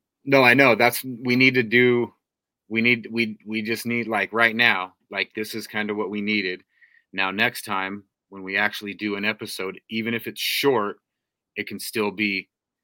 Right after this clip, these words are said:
we can still do it structured.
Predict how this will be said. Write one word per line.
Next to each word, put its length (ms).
we 100
can 140
still 280
do 240
it 140
structured. 720